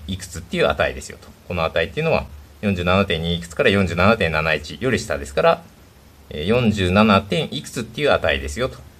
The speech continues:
いうことが分かりました。じゃあ、Aはっていうと、結局これは、えー、つまり六十のAっていうのが、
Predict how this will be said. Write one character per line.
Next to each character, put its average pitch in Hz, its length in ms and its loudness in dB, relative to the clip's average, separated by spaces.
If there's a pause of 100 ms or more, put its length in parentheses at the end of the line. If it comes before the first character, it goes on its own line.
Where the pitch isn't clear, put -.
(180)
い 139 40 -8
う - 40 -6
こ 165 80 -2
と 170 80 4
が 76 100 4
分 69 60 -2
か 67 80 -6
り 67 80 -12
ま - 100 -16
し - 60 -18
た。 - 80 -20 (200)
じ 170 120 0
ゃ 151 140 6
あ、 - 100 0
A 101 240 2
は 95 120 4
っ 95 60 -6
て 107 140 -10
い - 20 -6
う 143 60 -6
と、 151 280 2 (460)
結 95 160 -6
局 101 200 -8
こ 104 120 2
れ 117 60 6
は、 143 280 6 (920)
え 82 80 -8
ー、 - 40 -10
つ - 60 -12
ま 85 80 0
り 82 140 -4
六 107 240 0
十 123 160 0
の 82 100 0
A 87 120 4
っ 82 40 0
て 95 140 -8
い 95 60 -2
う - 20 -4
の 170 80 0
が、 185 260 4